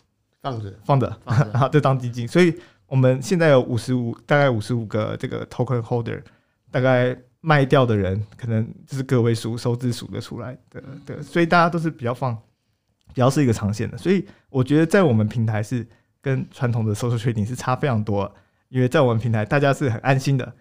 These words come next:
Speaker 2: 大家是把，呃，这些投票权，呃，拿去给别人投票选经理人的。大家基本上如果你不想参与这个投票的制度，你就是把 block 放在那边，
Speaker 3: 嗯。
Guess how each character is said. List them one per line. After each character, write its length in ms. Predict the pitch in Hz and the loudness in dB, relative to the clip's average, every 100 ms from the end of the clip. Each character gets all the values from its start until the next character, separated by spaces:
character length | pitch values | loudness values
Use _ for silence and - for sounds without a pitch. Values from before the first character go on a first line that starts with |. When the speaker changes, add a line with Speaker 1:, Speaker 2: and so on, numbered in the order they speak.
| _ | _
Speaker 2:
大 100 | 143 | -4
家 220 | 123 123 117 | 0 0 -2
是 160 | 127 | -4
把， 280 | 110 98 98 | -4 -4 -4
呃， 300 | 98 107 - _ | -8 -10 -10 _
这 120 | 143 | -6
些 140 | 131 127 | -4 -2
投 120 | 117 | -2
票 180 | 139 120 | 0 -2
权， 220 | 110 110 - _ _ _ | -2 -12 -14 _ _ _
呃， 160 | - 107 | -10 -4
拿 140 | 107 | -2
去 120 | 107 135 | -2 -2
给 120 | 101 | -2
别 160 | 107 | 0
人 200 | 104 101 | 0 -2
投 160 | 110 110 | -6 -8
票 320 | 120 113 - _ | -4 -4 -8 _
选 200 | - 113 | -8 -6
经 140 | 104 127 | -4 -4
理 80 | 117 | -4
人 140 | - | -8
的。 100 | - - | -12 -4
大 140 | 147 | 0
家 260 | 139 135 135 - _ | 2 2 -2 -14 _
基 120 | - 151 | -2 0
本 100 | 131 | 2
上 320 | 139 123 117 | 2 0 0
如 80 | 156 | 2
果 100 | 156 | 4
你 120 | 127 | 2
不 100 | 151 | 0
想 180 | 139 110 | -2 -2
参 240 | - 127 | 0 0
与 160 | 120 104 | 0 -2
这 120 | 117 | -4
个 120 | 107 | -6
投 160 | - - | -8 -8
票 240 | 123 107 - | -8 -8 -14
的 100 | - | -20
制 200 | - 110 | -18 -20
度， 160 | 110 120 | -20 -20
你 60 | 120 | -10
就 140 | 120 | -6
是 280 | 120 117 113 _ _ _ _ _ - | -4 -6 -8 _ _ _ _ _ -6
把 240 | 113 98 - | -4 -4 -4
block 240 | 131 117 - _ - | 0 0 0 _ -8
放 140 | 120 | -2
在 60 | 113 | 0
那 100 | 110 | 0
边， 240 | 104 101 104 | 0 -4 -4
Speaker 3:
嗯。 400 | 147 135 104 | -10 -10 -10